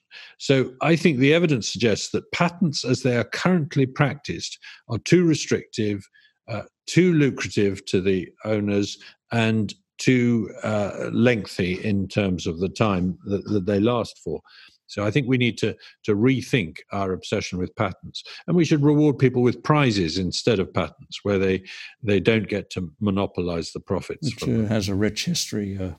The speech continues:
Speaker 2: prizes.
Speaker 1: Yep, it does.
Speaker 2: In terms of, uh, stimulating innovation. So, uh, talking about what we need to do to encourage innovation,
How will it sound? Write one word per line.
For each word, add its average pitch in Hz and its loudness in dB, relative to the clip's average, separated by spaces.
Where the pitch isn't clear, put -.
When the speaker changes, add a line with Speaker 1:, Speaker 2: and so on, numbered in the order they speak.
Speaker 2:
prizes. 98 -4
Speaker 1:
Yep, 117 -2
it 98 -4
does. 101 -2
Speaker 2:
In 110 0
terms 92 -2
of, 92 -4
uh, 95 -2
stimulating 95 0
innovation. 95 -2
So, 139 0
uh, 147 4
talking 214 2
about 156 2
what 143 2
we 143 6
need 139 6
to 120 4
do 131 4
to 120 4
encourage 123 0
innovation, 104 2